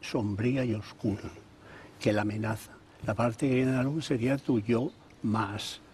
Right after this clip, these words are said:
cultivado y más, y la otra parte más ruda y más, eh, más salvaje.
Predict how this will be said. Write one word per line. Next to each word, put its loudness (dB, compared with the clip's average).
cultivado 4
y -2
más, -4
y -2
la 0
otra -2
parte 0
más 2
ruda 0
y -2
más, -6
eh, -2
más -2
salvaje. -4